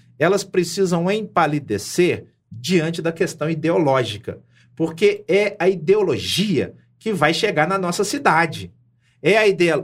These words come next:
ideologia que vai chegar na sua cidade. Eu peguei um engarrafamento, cheguei atrasado, em cima da hora, né? E lá no, no meu carro eu pensei, eu tô aqui no engarrafamento, e o presidente do Brasil não tem nada a ver com isso.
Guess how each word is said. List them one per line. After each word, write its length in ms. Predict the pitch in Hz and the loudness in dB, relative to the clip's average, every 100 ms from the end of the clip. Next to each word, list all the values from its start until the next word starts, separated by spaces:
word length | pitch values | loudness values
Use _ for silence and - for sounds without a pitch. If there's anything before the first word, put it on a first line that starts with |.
| - | -4
ideologia 540 | 127 147 131 110 196 | 0 2 2 2 0
que 100 | 302 | 2
vai 140 | 302 | 2
chegar 280 | 330 233 202 | 2 2 2
na 100 | 196 | 0
sua 180 | 170 160 | 0 0
cidade. 400 | 143 135 117 107 | -2 -2 -2 0
Eu 60 | 160 | -2
peguei 320 | 156 156 151 | -2 -2 0
um 40 | 147 | 2
engarrafamento, 680 | 127 143 135 113 110 123 - | 0 0 -2 -4 -4 -6 -6
cheguei 180 | 110 | -4
atrasado, 440 | 123 120 104 120 131 | -4 -2 -2 -2 -4
em 40 | |
cima 240 | 123 117 127 | -8 -10 -4
da 180 | 139 123 | 0 2
hora, 380 | 143 208 - - _ _ - | 2 0 -4 -10 _ _ -6
né? 160 | 135 175 | 0 2
E 60 | |
lá 220 | 202 208 | 2 2
no, 160 | 226 190 | 2 -2
no 180 | 160 185 | 0 2
meu 180 | 185 170 | 2 2
carro 240 | 185 196 | 2 2
eu 80 | 202 | 0
pensei, 580 | 196 196 185 - 135 - _ _ | 0 0 0 0 0 0 _ _
eu 120 | 135 | -4
tô 180 | 139 185 | 0 0
aqui 360 | 175 156 147 - | 0 -2 -4 -4
no 100 | 127 | -6
engarrafamento, 920 | 139 131 131 120 117 117 208 - - - _ - | 0 0 0 -2 -4 -2 -2 -2 -6 -16 _ -4
e 120 | 196 | -2
o 80 | 320 | 0
presidente 760 | 311 240 165 139 107 156 156 156 | 2 2 2 -2 -2 -2 -2 -2
do 100 | 131 | -2
Brasil 280 | 120 101 147 | -2 -2 -2
não 40 | |
tem 100 | 403 | -2
nada 240 | 349 320 190 | 0 2 2
a 20 | |
ver 160 | 156 | 0
com 140 | 156 143 | -2 -2
isso. 380 | 117 - - | -4 -6 -14